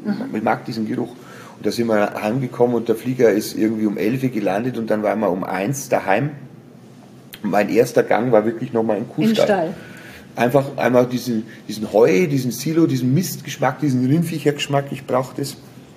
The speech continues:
Speaker 2: Einfach da reingehen und dann hab ich das Licht angemacht, war so, hab mich natürlich angeschaut, so, so quasi, „Was will der Depp jetzt <laughs> um die Zeit, macht das Licht an?“ Aber das brauche ich einfach, weißt? Und das ist so das, was mich glücklich macht.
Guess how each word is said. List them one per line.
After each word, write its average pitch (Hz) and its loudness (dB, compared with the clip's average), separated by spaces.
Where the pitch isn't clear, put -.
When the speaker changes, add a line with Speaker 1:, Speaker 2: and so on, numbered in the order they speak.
Speaker 2:
Einfach 120 0
da 104 4
reingehen 131 2
und 120 4
dann 110 4
hab 110 6
ich 107 -2
das - -8
Licht 143 -2
angemacht, 135 2
war 117 6
so, 117 0
hab 107 -8
mich 113 0
natürlich 107 2
angeschaut, 107 0
so, 110 0
so - -14
quasi, 104 -2
„Was - -14
will 110 -2
der 110 4
Depp 117 0
jetzt - -2
<laughs> - -16
um 160 -2
die 147 0
Zeit, - 2
macht 123 4
das 117 0
Licht 147 0
an?“ 139 0
Aber 113 6
das 120 2
brauche 117 4
ich 101 4
einfach, 92 0
weißt? 135 2
Und - -14
das 117 -2
ist 131 0
so 120 6
das, - -6
was - 0
mich - -8
glücklich 110 -4
macht. - -8